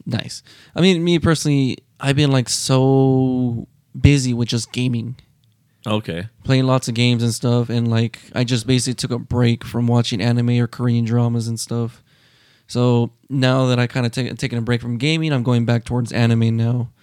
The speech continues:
Speaker 1: So I started rewatching a few animes, especially if I wanna catch up on some s-, new seasons that are coming out that I might list right now on this,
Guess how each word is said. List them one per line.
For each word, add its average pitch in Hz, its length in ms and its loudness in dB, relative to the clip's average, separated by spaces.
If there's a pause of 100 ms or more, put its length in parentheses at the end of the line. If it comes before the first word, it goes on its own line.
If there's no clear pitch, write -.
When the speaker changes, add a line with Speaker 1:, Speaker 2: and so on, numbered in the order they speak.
(440)
Speaker 1:
So - 120 -4
I 117 40 2
started 113 300 0
rewatching 117 400 2
a - 20 -2
few 120 200 -2
animes, 135 720 4 (400)
especially 123 320 -2
if 113 60 0
I 117 80 2
wanna 117 180 4
catch 120 240 0
up 123 140 0
on 117 80 2
some 120 220 -2
s-, - 200 -6
new 127 180 2
seasons 123 380 -2
that 120 80 0
are 120 60 -2
coming 123 240 0
out 123 160 0
that 123 100 -2
I 120 40 0
might 117 200 0
list 120 280 0
right 127 140 0
now 123 160 2
on 120 100 0
this, - 360 -4